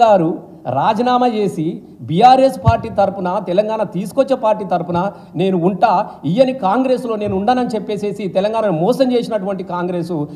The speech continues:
తెలంగాణ బిడ్డలను చంపినటువంటి కాంగ్రెస్, తెలంగాణ ఆగం చేసినటువంటి కాంగ్రెస్, తెలంగాణ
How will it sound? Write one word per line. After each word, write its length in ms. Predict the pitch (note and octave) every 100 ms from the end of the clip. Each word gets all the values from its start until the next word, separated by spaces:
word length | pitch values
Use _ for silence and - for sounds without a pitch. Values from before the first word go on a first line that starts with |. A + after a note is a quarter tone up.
| - E3
తెలంగాణ 320 | G#3+ G#3+ G3+ C3
బిడ్డలను 340 | D3 B3+ C4 A#3
చంపినటువంటి 500 | G3+ G#3+ F#3 F#3+ F#3
కాంగ్రెస్, 400 | E3+ F3 F3 E3+ D#3 C#3 - E3
తెలంగాణ 300 | G3+ A3+ G#3 E3+
ఆగం 180 | A3 C4+ B3+
చేసినటువంటి 540 | B3 A3 F#3+ G3+ F#3 F3
కాంగ్రెస్, 400 | F3 F#3 F3+ F3+ E3 - -
తెలంగాణ 360 | F#3+ A#3+ B3